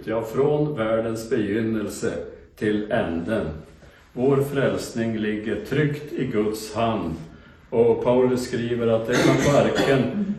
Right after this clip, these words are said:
nöd eller ångest, förföljelse eller hunger, nakenhet, fara eller svärd ändra på. Och så fortsätter han: "Vi kan vara vissa om att varken död eller liv,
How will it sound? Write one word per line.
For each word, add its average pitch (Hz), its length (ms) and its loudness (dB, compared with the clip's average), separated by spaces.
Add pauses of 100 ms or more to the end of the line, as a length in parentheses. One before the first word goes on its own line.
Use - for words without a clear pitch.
nöd 139 440 4
eller 131 360 4
ångest, 117 640 0
förföljelse 120 1080 0
eller 117 200 0
hunger, 107 640 -2
nakenhet, 104 1000 0
fara 95 640 -2
eller 104 240 -4
svärd 92 480 -4 (120)
ändra 92 480 -4
på. 127 420 0 (440)
Och 104 120 -8
så 139 100 -6
fortsätter 110 680 -2
han: 92 300 -6 (280)
"Vi 85 140 -10
kan 104 220 -4
vara 139 240 4
vissa - 560 0
om 123 200 2
att 117 180 -2
varken 117 600 0
död 104 360 2
eller 104 220 -2
liv, 113 400 -2